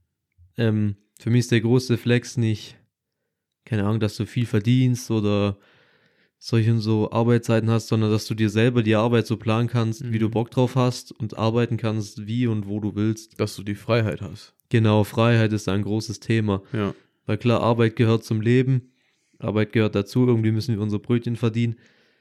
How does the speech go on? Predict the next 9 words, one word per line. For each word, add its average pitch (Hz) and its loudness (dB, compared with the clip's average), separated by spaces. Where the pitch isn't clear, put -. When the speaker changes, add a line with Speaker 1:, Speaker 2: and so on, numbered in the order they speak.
Speaker 1:
Aber 104 -2
ich 101 -6
finde, 110 2
das 107 -10
sollte 104 -2
nicht 104 -4
zu 107 -10
viele 104 -2
einnehmen. 98 -4